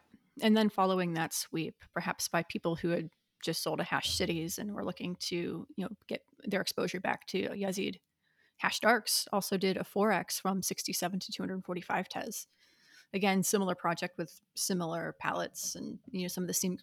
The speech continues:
constraints that you just mentioned regarding, like, the floor pieces being a little bit less attractive than some of the Mondrian palettes, but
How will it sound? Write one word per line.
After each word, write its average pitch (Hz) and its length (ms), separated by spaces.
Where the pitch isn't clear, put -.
constraints - 440
that - 100
you 170 80
just 170 220
mentioned 170 460
regarding, 165 560
like, - 220
the - 100
floor 214 200
pieces 185 720
being 175 200
a 170 40
little 170 140
bit 175 100
less 175 140
attractive 175 580
than 190 160
some 165 200
of 165 40
the 170 60
Mondrian 170 420
palettes, - 600
but 69 180